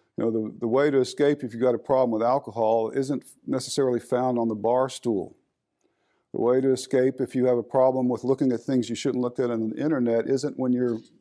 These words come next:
looking through websites. It's when that thought comes into our hearts and minds. Um,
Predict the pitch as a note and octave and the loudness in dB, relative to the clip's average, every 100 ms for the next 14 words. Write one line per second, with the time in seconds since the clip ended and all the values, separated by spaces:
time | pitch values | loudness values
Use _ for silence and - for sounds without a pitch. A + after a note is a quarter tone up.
0 | _ _ - B2+ B2+ A#2+ - B2+ A2 B2 | _ _ -6 -4 -2 -6 -4 -4 0 0
1 | C#3 - G#2+ G2+ - - - _ _ _ | -2 -6 -6 -6 -12 -18 -20 _ _ _
2 | _ - - B2 A#2+ A2 - - C#3+ B2 | _ -10 -4 0 0 -2 -6 0 4 4
3 | - - _ _ - B2 G#2+ A#2 G#2+ G#2+ | 0 -14 _ _ -8 -4 0 0 2 2
4 | G#2 - A#2+ A2+ - A2 A2 B2+ A#2+ F#2+ | 2 2 0 0 -4 -2 0 2 2 -2
5 | - - - - - - - - _ A2+ | -8 -18 -20 -20 -20 -20 -20 -20 _ 0
6 | A2 G#2+ G#2+ G2+ | 0 0 -4 -8